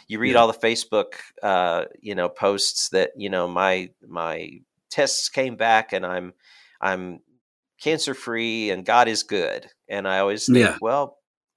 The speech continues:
Speaker 1: is God not good if you weren't?" You know, I don't know. That's
Speaker 2: Yeah,
Speaker 1: a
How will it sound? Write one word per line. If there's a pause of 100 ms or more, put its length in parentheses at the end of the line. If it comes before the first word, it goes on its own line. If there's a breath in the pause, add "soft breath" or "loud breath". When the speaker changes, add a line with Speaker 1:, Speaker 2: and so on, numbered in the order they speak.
(100)
Speaker 1:
is
God
not
good
if
you
weren't?" (200)
You
know, (160)
I
don't
know.
That's
Speaker 2:
Yeah,
Speaker 1:
a